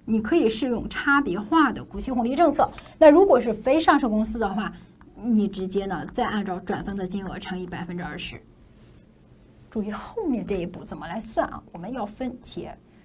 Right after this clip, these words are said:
主体的类型来说了。好，第四个，偶然所得。偶然所得，如果说你买的是社会福利彩票、体育彩票的话，中奖金额不超过一万，不超过一万是小于等于一万的话是免的。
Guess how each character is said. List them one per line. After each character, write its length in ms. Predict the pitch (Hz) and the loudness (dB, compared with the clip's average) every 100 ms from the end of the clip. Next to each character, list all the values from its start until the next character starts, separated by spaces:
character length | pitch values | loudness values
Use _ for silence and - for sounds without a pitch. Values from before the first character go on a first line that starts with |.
| - | -20
主 160 | - 202 | -8 -8
体 160 | - | -6
的 100 | - | -8
类 160 | 202 392 | -4 -6
型 180 | - - | -6 -14
来 140 | - 170 | -12 -10
说 180 | 185 156 | -8 -10
了。 80 | - - _ - - - - _ _ _ _ _ - - - - _ _ _ | -10 -16 _ -20 -20 -20 -20 _ _ _ _ _ -20 -20 -20 -20 _ _ _
好， 160 | 233 | 4
第 160 | 277 349 | 4 2
四 160 | 359 | 2
个， 260 | 311 247 233 - | 6 6 4 0
偶 140 | 226 | 0
然 120 | 202 | 2
所 160 | 320 220 | 2 4
得。 160 | 196 208 - - | 2 -4 -14 2
偶 120 | 233 | 8
然 140 | 262 370 | 8 8
所 120 | 262 | 6
得， 80 | 220 | 4
如 140 | 302 | 4
果 100 | 311 | 4
说 120 | 294 | 4
你 120 | 269 | 4
买 220 | 294 247 170 | 4 4 2
的 100 | 202 | -2
是 160 | 247 | -4
社 160 | 240 277 | 0 0
会 80 | 247 | 0
福 140 | 220 | -2
利 100 | 277 | -2
彩 160 | 269 202 | -2 0
票、 140 | 240 | 0
体 160 | 233 214 | 0 -4
育 40 | |
彩 140 | - | -4
票 200 | 202 269 | 0 2
的 80 | 240 | 2
话， 160 | - 220 - - - | 0 -4 -6 -18 2
中 160 | 392 | 4
奖 160 | 269 208 | 4 2
金 180 | 277 269 | 0 0
额 120 | 214 | 0
不 220 | 208 202 | 2 2
超 480 | - - - 370 349 | 2 -8 2 4 4
过 180 | 339 226 | 4 0
一 160 | 190 | 2
万， 180 | 226 277 - - _ _ - - | 2 2 -2 -20 _ _ -20 2
不 120 | - | 4
超 180 | - 359 | 8 8
过 100 | 294 | 8
一 120 | 226 | 2
万 180 | 269 233 | 0 0
是 160 | 208 | -2
小 360 | 220 - 214 175 | -4 2 4 4
于 200 | 226 330 | 4 2
等 360 | 339 214 180 202 | 4 2 2 0
于 60 | |
一 240 | 226 208 202 | 0 0 2
万 220 | 202 220 | 4 4
的 100 | 175 | 2
话 180 | 208 - | 0 -6
是 240 | - 226 | -4 0
免 400 | 202 208 180 151 | 4 4 2 -4
的。 160 | 175 | -10